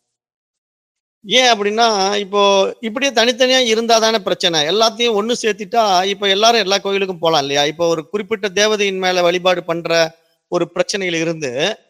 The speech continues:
ஒரு solution கொடுக்கணும்ல. இப்போ இது வந்து என்னவா மாறிடுச்சு,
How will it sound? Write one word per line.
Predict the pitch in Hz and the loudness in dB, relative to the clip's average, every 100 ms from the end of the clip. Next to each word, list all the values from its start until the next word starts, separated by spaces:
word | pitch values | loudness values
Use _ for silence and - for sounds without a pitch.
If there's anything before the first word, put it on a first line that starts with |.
| _ _ _ _ | _ _ _ _
ஒரு | 233 220 | 0 2
solution | 247 254 247 208 | 2 0 -2 -4
கொடுக்கணும்ல. | 190 185 156 139 139 - _ _ _ _ _ _ _ _ - | -6 -4 -6 -6 -6 -8 _ _ _ _ _ _ _ _ -14
இப்போ | 185 196 190 185 175 - _ _ _ _ 214 | -2 2 2 2 -4 -10 _ _ _ _ -4
இது | 220 | 0
வந்து | 233 240 | 2 2
என்னவா | 214 247 247 | 0 2 2
மாறிடுச்சு, | 214 196 196 180 190 | 2 0 0 -4 -2